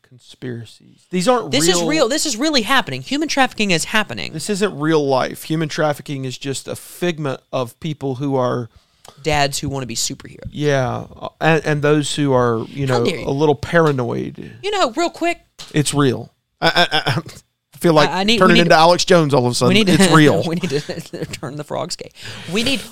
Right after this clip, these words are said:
Speaker 2: we need to leave. We need to get done.
Speaker 1: Okay.
Speaker 2: But can I just say this? There is, there is a concern I have when the media is looking you in the face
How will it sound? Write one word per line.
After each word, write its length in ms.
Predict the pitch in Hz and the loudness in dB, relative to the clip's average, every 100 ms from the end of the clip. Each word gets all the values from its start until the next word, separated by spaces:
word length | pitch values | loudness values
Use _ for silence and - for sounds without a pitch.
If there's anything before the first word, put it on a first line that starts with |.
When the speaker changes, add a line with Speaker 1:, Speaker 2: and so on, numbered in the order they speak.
| - | -6
Speaker 2:
we 120 | 214 | 0
need 140 | 254 | 4
to 80 | - | 4
leave. 460 | 165 156 151 170 - | 4 2 0 -2 -6
We 120 | 165 | -4
need 140 | 185 175 | -2 -2
to 60 | |
get 180 | 151 135 | -2 -2
done. 300 | 139 135 151 - | 0 -2 -4 -4
Speaker 1:
Okay. 100 | 175 123 | 0 0
Speaker 2:
But 80 | |
can 80 | 240 | 2
I 80 | 220 | 0
just 160 | 240 - | 0 0
say 140 | 202 | 2
this? 200 | 160 - - 170 | 2 0 -8 -4
There 160 | 190 208 | 0 2
is, 220 | 220 180 | 2 0
there 180 | 196 196 | 0 0
is 140 | 202 | -2
a 60 | 180 | -4
concern 540 | 175 156 - 160 175 | -4 -2 0 0 -2
I 120 | 175 | -2
have 520 | 165 185 185 196 190 _ _ _ _ _ | -2 0 0 -2 -6 _ _ _ _ _
when 200 | 165 170 | -4 -2
the 60 | 160 | -2
media 440 | 156 165 196 202 | -2 0 2 2
is 220 | 170 143 151 | 2 0 -2
looking 340 | 175 - 160 | -4 -4 -4
you 140 | 165 | -2
in 140 | 175 147 | -2 -4
the 40 | |
face 640 | 127 - 143 170 190 - | -4 -2 0 -2 -4 -4